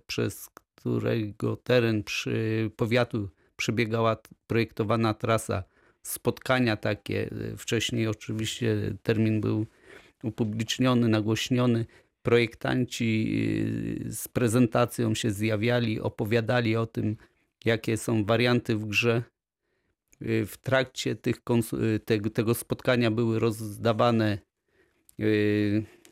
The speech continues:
ankiety do wypełnienia, gdzie każdy miał prawo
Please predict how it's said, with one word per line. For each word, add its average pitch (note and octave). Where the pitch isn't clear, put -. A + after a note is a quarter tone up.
ankiety C#3
do A2+
wypełnienia, A2
gdzie B2
każdy D3
miał C3+
prawo C3+